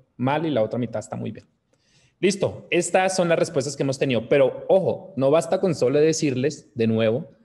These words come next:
"Hey, tuviste cinco aciertos, cinco fallos", sino que vamos a poder revisar en pantalla. Y acá los que me respondieron con correcta y que los ignoré y los que no, bueno,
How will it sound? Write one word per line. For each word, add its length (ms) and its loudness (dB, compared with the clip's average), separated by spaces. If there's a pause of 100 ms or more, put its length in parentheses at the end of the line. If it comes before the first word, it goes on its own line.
(200)
"Hey, 340 2
tuviste 280 -2
cinco 400 -2
aciertos, 540 -2
cinco 320 -2
fallos", 440 -2 (240)
sino 460 -2
que 500 -4 (160)
vamos 380 -4
a 80 -4
poder 220 -2
revisar 320 -4
en 80 -6
pantalla. 320 -2
Y 100 -2
acá 240 -4
los 180 -6
que 220 -4
me 100 -4
respondieron 600 -4
con 200 -6
correcta 500 -4
y 60 -6
que 140 -8
los 160 -6
ignoré 460 -2
y 160 -6
los 220 -6
que 220 -4
no, 280 -2
bueno, 300 -10